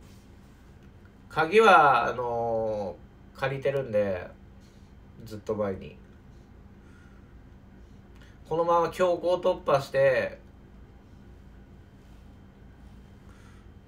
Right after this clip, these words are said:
スケロクさんに嫌われる覚悟で、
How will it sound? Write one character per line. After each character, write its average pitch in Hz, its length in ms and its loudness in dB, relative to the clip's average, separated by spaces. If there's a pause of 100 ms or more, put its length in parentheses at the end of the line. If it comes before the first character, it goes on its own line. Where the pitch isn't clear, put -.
(800)
ス - 120 -20
ケ 160 100 2
ロ 156 100 4
ク 151 80 -12
さ 151 220 -2
ん 151 40 -6
に 147 400 -4 (2750)
嫌 170 140 2
わ 165 80 4
れ 165 100 4
る 165 120 2
覚 160 280 -2
悟 123 220 -2
で、 113 420 -2